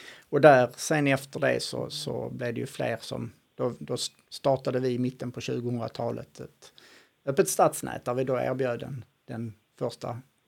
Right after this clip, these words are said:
biten, de-, delen av det där öppna stadsnätet som vi har idag. Ehm,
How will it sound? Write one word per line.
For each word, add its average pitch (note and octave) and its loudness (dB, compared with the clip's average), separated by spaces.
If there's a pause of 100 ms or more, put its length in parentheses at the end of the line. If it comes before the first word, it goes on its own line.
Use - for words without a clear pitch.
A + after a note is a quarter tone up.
biten, C#3 0 (200)
de-, C3+ -2
delen B2 6
av B2 0
det C3 0
där B2 2
öppna B2+ -4
stadsnätet B2+ -4
som B2 -8
vi B2 -6
har A#2+ -2
idag. B2+ 2 (640)
Ehm, - -8